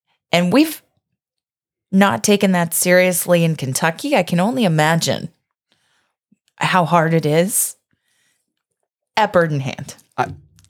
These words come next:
Speaker 2: in def-, in our defense, I don't think it's that we didn't take it seriously. I don't think that we
Speaker 1: <laughs>
Speaker 2: expected the hills to be quite as big and as
Speaker 1: Tall. They're very,
Speaker 2: long.
Speaker 1: they were very tall.
Speaker 2: So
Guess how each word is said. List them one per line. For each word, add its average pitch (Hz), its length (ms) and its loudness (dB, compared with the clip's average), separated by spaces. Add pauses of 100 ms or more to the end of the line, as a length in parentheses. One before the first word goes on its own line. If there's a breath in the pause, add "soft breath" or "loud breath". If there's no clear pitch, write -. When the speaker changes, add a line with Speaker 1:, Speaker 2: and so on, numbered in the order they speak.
(280)
Speaker 2:
in 202 240 4
def-, 143 240 2
in 156 220 4
our - 200 2
defense, - 560 -8
I - 60 2
don't 156 180 2
think 175 180 4
it's 113 180 -4
that - 120 -6
we 107 100 -4
didn't 98 200 -6
take - 260 -6
it - 120 -12
seriously. 95 640 -2
I 98 80 -4
don't 107 260 0
think 143 260 2
that 104 220 0
we 113 260 2
Speaker 1:
<laughs> - 60 -2
Speaker 2:
expected - 1120 -2 (960 soft breath)
the 127 240 2
hills 113 480 0
to - 100 -4
be 110 220 -2
quite 107 320 -2
as 104 160 -2 (420)
big 127 460 0 (680 loud breath)
and 123 120 2
as 123 40 4
Speaker 1:
Tall. 233 440 2
They're 123 220 2
very, 180 260 4
Speaker 2:
long. - 160 -8
Speaker 1:
they 247 80 0
were 208 140 0
very 220 260 0
tall. 208 500 0
Speaker 2:
So 151 360 2